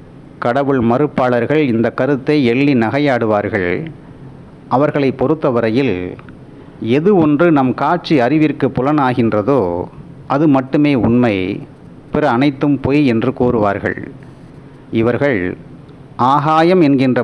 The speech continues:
பூதத்தை கூட ஏற்காதவர்கள். புரிதல் நிலையில் குறைபாடு உள்ளதால் இப்படி பேசி வருகின்றார்கள். பிறவிகளில் பயணித்து பயணித்து புரிதல்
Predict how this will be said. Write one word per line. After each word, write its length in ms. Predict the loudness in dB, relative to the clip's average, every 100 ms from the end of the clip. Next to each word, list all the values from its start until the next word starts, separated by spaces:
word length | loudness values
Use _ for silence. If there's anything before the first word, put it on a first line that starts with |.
| 0
பூதத்தை 400 | 0 0 -2 -4 -2
கூட 120 | -2 0 0
ஏற்காதவர்கள். 760 | 0 -2 -2 0 -2 -2 -4 -6 -8 -14 -20 -20 -20 -20 -20 -20 -20 -12 -2
புரிதல் 360 | 0 4 4 4
நிலையில் 420 | 2 2 0 0 -2 -4 -8 -16 -20 -14 -4
குறைபாடு 500 | 0 2 2 2 2 2
உள்ளதால் 440 | 2 0 0 0 0
இப்படி 240 | -2 -2 -2 0
பேசி 240 | 0 0 0
வருகின்றார்கள். 720 | 0 -2 -2 -2 -2 -4 -4 -4 -8 -14 -20 -20 -20 -20 -20 -20 -20 -20 -14 -4
பிறவிகளில் 580 | 0 2 2 2 0 -2 -2
பயணித்து 440 | 0 2 2 -2 -2
பயணித்து 420 | 0 0 0 0 0 0
புரிதல் 380 | 0 2 2